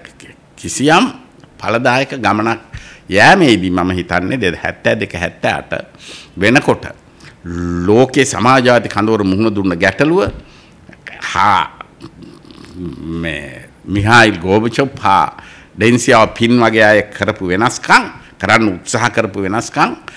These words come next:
හා ඒ ඩෙන් සියාඕපින්ගේ වෙනස්කම් හරහා චීනය, වියට්නාම් වගේ රටවල්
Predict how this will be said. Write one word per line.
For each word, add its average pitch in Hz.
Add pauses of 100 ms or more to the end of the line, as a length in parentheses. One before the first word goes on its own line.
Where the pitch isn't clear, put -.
(160)
හා 165
ඒ 113 (1900)
ඩෙන් 110
සියාඕපින්ගේ 127
වෙනස්කම් 127
හරහා 104 (880)
චීනය, 131
වියට්නාම් 107
වගේ 104
රටවල් 92